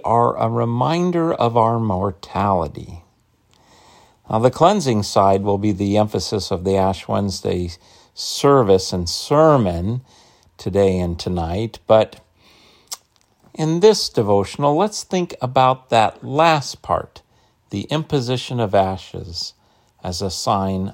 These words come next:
of our mortality. You wouldn't think we would need said reminder. We hear the words,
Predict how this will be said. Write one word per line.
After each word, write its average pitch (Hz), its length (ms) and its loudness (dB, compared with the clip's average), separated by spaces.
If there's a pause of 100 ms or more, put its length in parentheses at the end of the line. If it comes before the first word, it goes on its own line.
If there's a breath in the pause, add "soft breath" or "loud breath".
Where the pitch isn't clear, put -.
(140)
of 90 260 -6 (100)
our 85 300 -2
mortality. 85 1080 -4 (1600 loud breath)
You 165 120 4
wouldn't 202 260 6
think 190 220 2
we 127 120 2
would 110 200 2
need 120 800 2 (540 loud breath)
said 101 460 2
reminder. 90 680 -2 (2250 soft breath)
We 113 160 -4
hear 107 320 0
the 101 140 2
words, 107 600 0